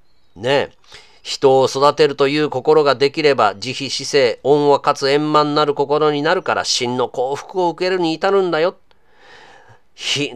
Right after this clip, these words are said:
富んだもの、つまりね、経営者側が貧しい人を供述っていうのは、これは困っている人を助けることですよね。そういうことをする場合でも、労働者を待遇する場合でも、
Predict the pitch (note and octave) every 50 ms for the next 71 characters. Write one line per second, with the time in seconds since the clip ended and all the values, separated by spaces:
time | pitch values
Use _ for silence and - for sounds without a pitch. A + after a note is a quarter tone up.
0 | - _ - D3 D3+ D#3 D3+ C#3+ C3+ B2 B2+ C3 C#3+ D3 D3 - - C3 B2+ A#2+
1 | A#2 A#2 C3+ F3 F#3+ - - A2+ A#2+ B2 B2+ B2+ A#2 - C3 B2 C3 C3+ C3+ C3+
2 | B2+ B2+ A#2+ A#2+ C3 B2 C3+ B2 - - C#3 C3+ B2 - - C3 B2 A2 - -
3 | - - A#2+ D#3 G3+ F3+ F#3 E3+ - - E3 D#3 - _ - G2+ F#2+ G2 F#2+ G2
4 | F2+ F2 - - A2+ G#2 G#2 G2 F#2 F2+ - C3 B2 B2 B2 - - - G#2+ G#2
5 | G#2+ G#2+ G2 - - A2+ G#2+ G#2+ - - A2 - - - F#3 E3+ D#3 - A#2+ -
6 | G#2+ G#2 F#2+ - - G2 F#2 G#2 C#3 E3 - _ - - - - - - _ -
7 | - - D#3 D3+ D3+ D#3 D#3 D#3 D#3 D3+ - D3+ D3 D#3+ D3+ D3 C#3 - F3+ F3+
8 | E3+ D3 D#3 F3 G3 G#3 G#3 F#3 F#3+ E3 B2+ G2 - - G#2+ B2+ D3+ F3 F3 E3
9 | E3+ F3 E3+ D#3+ - D3+ C#3+ C#3 - - D3+ D3+ F3+ F3+ E3+ F#3 F#3+ F#3 E3 -
10 | F3 E3+ E3+ D#3+ C#3 C#3 D3+ F3+ F#3 F3+ F3 E3 E3+ E3+ F3 E3+ B2 -